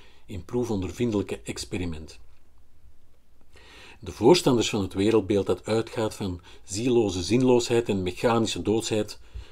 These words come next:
dat eigenlijk nog eenmaal terugvalt op negentiende eeuwse wetenschap, hebben geen enkel empirisch bewijs voor hun standpunt.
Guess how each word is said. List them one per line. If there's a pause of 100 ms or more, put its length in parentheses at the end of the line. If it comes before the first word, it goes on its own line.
(160)
dat
eigenlijk
nog
eenmaal
terugvalt
op
negentiende
eeuwse
wetenschap, (520)
hebben
geen
enkel
empirisch
bewijs
voor
hun
standpunt.